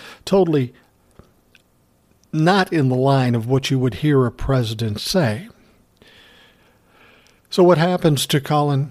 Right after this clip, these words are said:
Kaepernick? Well, Colin Kaepernick essentially gets blackballed from the N F L. He doesn't get to play anymore. Now, don't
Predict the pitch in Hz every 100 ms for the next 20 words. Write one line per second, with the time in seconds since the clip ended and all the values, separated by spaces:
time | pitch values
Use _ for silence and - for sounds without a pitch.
0 | - - 180 - 127 110 - - - _
1 | _ _ _ _ _ _ _ _ _ _
2 | _ - 190 143 147 - 156 151 147 -
3 | 180 196 156 131 123 135 - - - -
4 | - _ - 151 208 208 - 139 135 135
5 | 156 135 165 185 - 131 120 127 135 -
6 | - 139 135 135 135 - 139 131 127 120
7 | 147 113 - - _ _ _ _ _ _
8 | - _ - 135 147 156 160 143 175 196
9 | 185 117 110 101 196 262 _ _ _ -
10 | 151 196 175